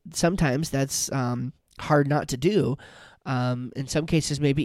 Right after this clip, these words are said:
even unavoidable, but, but I'm not trying to, to craft a framework here. I'm just trying to say, look, like, you know, what does the Bible say? And it's clear that the Bible directly teaches that,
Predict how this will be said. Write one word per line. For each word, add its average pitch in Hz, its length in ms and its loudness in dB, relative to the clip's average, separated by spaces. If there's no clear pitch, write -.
even 131 220 -2
unavoidable, 131 640 4
but, 110 240 -2
but 113 100 0
I'm 123 160 -2
not 190 220 2
trying 196 320 6
to, 135 100 4
to - 220 -6
craft 147 280 0
a 139 40 0
framework 170 400 0
here. 120 120 0
I'm 180 80 -2
just 180 140 2
trying 139 200 2
to - 40 -2
say, 123 160 -2
look, 123 340 0
like, 73 240 -8
you 151 60 -2
know, 135 60 4
what 196 120 2
does 302 140 -6
the 151 80 0
Bible 156 340 6
say? 135 240 2
And 127 100 2
it's 143 180 -2
clear - 600 0
that 175 260 -2
the 160 60 0
Bible 165 720 0
directly 156 520 0
teaches 151 520 4
that, 151 280 2